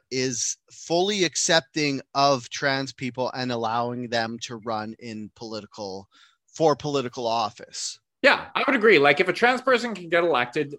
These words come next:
Speaker 2: uh, uh, to, uh, the
Speaker 1: Mm-hmm.
Speaker 2: office of governor, like, that, that is a step forward, even if their politics are shitty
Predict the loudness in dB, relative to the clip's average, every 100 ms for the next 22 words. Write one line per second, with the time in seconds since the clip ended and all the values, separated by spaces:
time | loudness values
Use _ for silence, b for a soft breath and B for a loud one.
0 | -4 -4 -4 -8 -10 -6 -2 0 0 0
1 | -4 -8 -2 2 2 2 0 2 4 2
2 | 0 -4 -4 0 0 0 -2 -2 -2 2
3 | 4 4 0 -4 2 2 4 2 2 -2
4 | -10 -6 0 0 0 0 2 2 -2 -4
5 | _ _ -4 0 2 0 0 4 2 2
6 | -10 _ _ 0 2 2 2 -2 -2 -6
7 | -2 0 -2 -6 -10